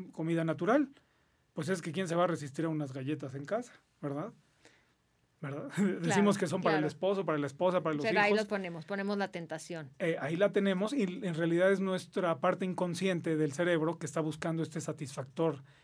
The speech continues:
Speaker 1: físico, que es la comida.
Speaker 2: Y aunque sea almacenada, lo, lo propiciamos.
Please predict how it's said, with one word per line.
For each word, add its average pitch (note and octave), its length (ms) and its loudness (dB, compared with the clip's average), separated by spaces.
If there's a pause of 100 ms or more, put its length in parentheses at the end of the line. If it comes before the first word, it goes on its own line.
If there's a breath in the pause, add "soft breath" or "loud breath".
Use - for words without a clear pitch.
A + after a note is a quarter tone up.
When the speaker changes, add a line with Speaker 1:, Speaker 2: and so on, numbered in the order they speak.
(100)
Speaker 1:
físico, F3 600 -4 (140)
que D#3+ 120 -4
es D3 100 -2
la C#3+ 100 -2
comida. E3 400 -4 (100)
Speaker 2:
Y G#3 80 -8
aunque F#3+ 220 -4
sea A3+ 120 2
almacenada, G#3 1080 2
lo, F#3+ 440 0
lo A3 120 0
propiciamos. G3+ 800 -2